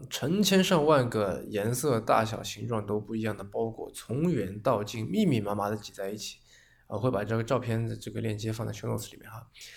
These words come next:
相信任何人看到这幅作品，都能够联想到我们身边的实体空间，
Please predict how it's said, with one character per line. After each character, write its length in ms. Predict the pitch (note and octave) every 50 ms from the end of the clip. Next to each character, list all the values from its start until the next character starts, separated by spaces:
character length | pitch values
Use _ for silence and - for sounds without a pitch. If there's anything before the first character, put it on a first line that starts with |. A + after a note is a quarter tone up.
| - - - - - _
相 200 | - - F3+ G3+
信 380 | G3 G3 G#3+ F3 D#3 - - -
任 220 | - A#3+ B3+ F#3+ C3+
何 180 | - - B2+
人 240 | A#2 G#2+ G2+ G2+ G#2+
看 200 | A2 - - A#2+
到 120 | A2+ G#2+
这 140 | G#2+ G2+ A#2
幅 220 | A2+ A2 - G#2+ G#2+
作 200 | - C3+ A#2+ A2
品， 280 | - - F#2 F#2 - _ _ _ _ _ _ _
都 180 | - F3 F#3 F3+
能 160 | C#3 B2+ C3
够 160 | C3 C3+ A#2+
联 220 | A2 G#2+ A2 A#2+
想 180 | B2+ B2+ A2+ -
到 140 | G#2+ A2 G#2+
我 180 | G#2+ G2+ G2+
们 160 | G2 G2 G#2 G#2+
身 320 | A2 - D3 C#3+ C#3+ C#3+
边 160 | C3+ C#3 C3+
的 80 | C3 A#2
实 220 | G#2+ G2+ - A#2
体 140 | - - -
空 200 | - - A2 A2+
间， 280 | A2+ A2 A2+ A2+ A#2